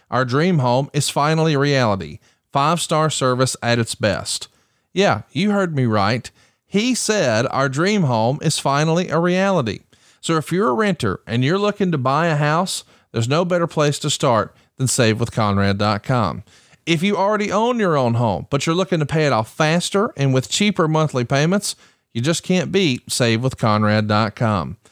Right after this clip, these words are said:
Maybe you've got credit card debt or a second mortgage,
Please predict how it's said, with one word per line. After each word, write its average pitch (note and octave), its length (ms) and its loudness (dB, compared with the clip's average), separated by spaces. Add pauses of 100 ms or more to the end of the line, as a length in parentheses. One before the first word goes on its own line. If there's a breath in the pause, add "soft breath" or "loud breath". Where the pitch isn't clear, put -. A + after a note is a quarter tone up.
(240 soft breath)
Maybe D#3+ 280 0
you've D#3 100 0
got E3+ 220 0
credit F#3+ 360 -2
card A2+ 300 0
debt G2 260 -2
or C#3+ 160 0
a D#3 60 0
second F#3 400 0
mortgage, E3 540 -2